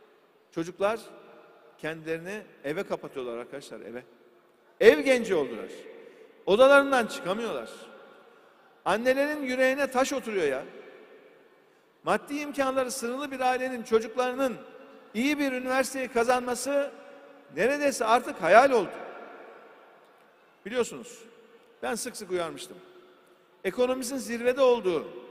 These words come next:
on iki bin beş yüz dolarlık milli gelire ulaştığımız dönemde demiştim. "Eğitimde ve hukukta gerekenler yapılmazsa bu ülke orta gelir tuzağına düşecek." demiştim. Maalesef düştük.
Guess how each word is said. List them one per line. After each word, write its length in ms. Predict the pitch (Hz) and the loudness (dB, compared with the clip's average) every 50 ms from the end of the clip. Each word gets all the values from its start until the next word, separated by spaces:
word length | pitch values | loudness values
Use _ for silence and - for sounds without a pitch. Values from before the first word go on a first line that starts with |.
| - - - - - - - - | -20 -20 -20 -20 -20 -20 -8 -4
on 140 | 185 208 240 | -2 -2 -2
iki 200 | 233 240 254 247 | -2 -4 -6 -6
bin 100 | 240 240 | -4 -2
beş 240 | 285 311 - - | -2 -2 -2 -4
yüz 140 | 254 247 226 | -6 -4 0
dolarlık 520 | 247 240 247 247 247 254 262 254 247 233 214 | 0 2 4 4 2 2 0 -6 -8 -8 -8
milli 300 | 233 233 247 269 269 247 | -8 -8 -6 -8 -6 -6
gelire 240 | 247 247 247 247 | -4 -2 -2 0
ulaştığımız 560 | 247 240 240 240 233 240 247 247 247 247 214 226 | 0 2 2 0 0 -2 -4 -8 -8 -6 -2 -2
dönemde 400 | 226 226 226 226 226 226 214 220 | -2 0 -2 -4 -4 -4 -6 -4
demiştim. 400 | 226 226 220 - - 147 220 - - - - - - - - _ _ _ _ _ _ - _ _ _ _ - | -4 -6 -6 -8 -10 -12 -14 -16 -18 -20 -20 -20 -20 -20 -20 _ _ _ _ _ _ -20 _ _ _ _ -4
"Eğitimde 580 | 165 170 185 180 175 214 196 202 208 214 170 - - - - - - - - - - - - - _ _ _ - 156 | -2 -2 -2 -2 -4 -8 -6 -4 -4 -4 -4 -4 -8 -14 -20 -20 -20 -20 -20 -20 -20 -20 -20 -20 _ _ _ -10 -10
ve 60 | 160 | -8
hukukta 460 | 147 202 196 - 208 190 - 233 214 | -6 -6 -8 -8 -10 -8 -4 -4 -4
gerekenler 600 | 185 196 202 202 196 202 196 202 202 196 196 190 | -2 -2 -4 -4 -4 -4 -6 -6 -4 -6 -4 -4
yapılmazsa 800 | 160 - - 160 151 160 190 226 226 - - 262 262 269 269 254 - - - - - - - - - - | -4 -4 -6 -6 -6 -4 -4 -2 -2 -2 -2 -2 -2 -2 -4 -8 -14 -20 -20 -20 -20 -20 -20 -20 -18 -12
bu 160 | - 247 269 240 | -8 -6 -4 -4
ülke 500 | 226 202 - - 233 247 254 254 240 233 - - - - - - - | -4 -4 -2 2 2 2 2 0 -2 -8 -14 -18 -18 -20 -20 -6 0
orta 400 | 170 180 - - - - 254 254 | 2 2 2 2 2 0 0 0
gelir 380 | - - 220 220 220 240 254 247 | 2 4 2 2 4 2 0 -2
tuzağına 580 | - - 214 202 214 214 214 220 247 247 220 | -4 -4 -4 0 0 0 0 0 -2 -2 -4
düşecek." 540 | 208 - - 214 208 190 262 277 269 - - | -4 -2 0 0 2 4 4 2 2 0 -4
demiştim. 360 | 208 185 170 156 - - - - - - - - - - - - - _ _ _ _ _ _ _ _ _ _ - | -6 -6 -6 -8 -12 -12 -14 -18 -20 -20 -20 -20 -20 -20 -20 -20 -20 _ _ _ _ _ _ _ _ _ _ -14
Maalesef 400 | 170 190 208 185 - 185 175 - | -12 -10 -10 -10 -10 -12 -12 -14
düştük. 260 | 160 - - - | -16 -20 -20 -20